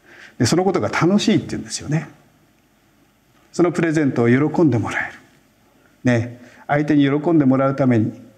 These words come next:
そして感謝の印としてそれをね、提供していく。まさにイエス様は私たち一人一人にギフト、イエス・キリストというギフトと同時にイエス・キリストの命、ね、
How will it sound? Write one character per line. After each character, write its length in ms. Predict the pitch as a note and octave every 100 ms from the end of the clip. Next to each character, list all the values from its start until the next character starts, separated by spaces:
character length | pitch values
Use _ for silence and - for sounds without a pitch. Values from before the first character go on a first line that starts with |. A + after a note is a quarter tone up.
| _ _ _
そ 160 | F3+
し 60 | -
て 80 | F3+
感 200 | G#3 G#3
謝 120 | F3+
の 80 | C#3+
印 360 | - F#3 -
と 80 | A3
し 60 | -
て 80 |
そ 140 | G3 D#3
れ 80 | A#2
を 80 |
ね、 240 | A2+ G#3 - -
提 180 | B2+
供 200 | A#2+ B2
し 100 | A2
て 100 | -
い 60 | G2+
く。 180 | - - _ _ _ _ _ - - - - - - - - _ -
ま 100 | D#3+
さ 120 | F3
に 180 | D3 C3
イ 80 | B2+
エ 40 |
ス 100 | B2
様 140 | C#3
は 40 | A#2+
私 240 | A#2+ B2+
た 100 | A#2+
ち 40 | A2+
一 80 | -
人 160 | E3
一 100 | D#3+
人 100 | D#3+ D3 A2
に 200 | G2+ - - - _ _ _
ギ 100 | D3
フ 140 | C#3 C#3
ト、 280 | G2+ - - - _ _ _ _
イ 80 | C3
エ 60 |
ス・ 120 | C#3 -
キ 80 |
リ 80 | C#3
ス 60 | C#3
ト 80 | C#3
と 120 | C#3+
い 120 | C#3
う 40 |
ギ 120 | B2+ D#3+
フ 120 | -
ト 220 | A#2+ - - _ _ _ _
と 100 | F#3+
同 160 | G#3 F#3+
時 100 | D3+
に 420 | A#2+ B2 - - - - - -
イ 60 | C3
エ 40 |
ス・ 100 | C3+
キ 100 | -
リ 40 | C#3
ス 60 |
ト 80 | C3
の 80 | C3+
命、 500 | D3+ D#3 - - - - _ _ _ _
ね、 300 | C3 B2 -